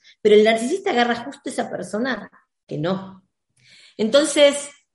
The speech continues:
le-, para los hombres, el hombre con la autoestima baja, el hombre cómodo, el falso,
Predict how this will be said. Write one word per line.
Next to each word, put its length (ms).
le-, 160
para 240
los 180
hombres, 460
el 120
hombre 240
con 120
la 60
autoestima 420
baja, 400
el 80
hombre 260
cómodo, 640
el 160
falso, 640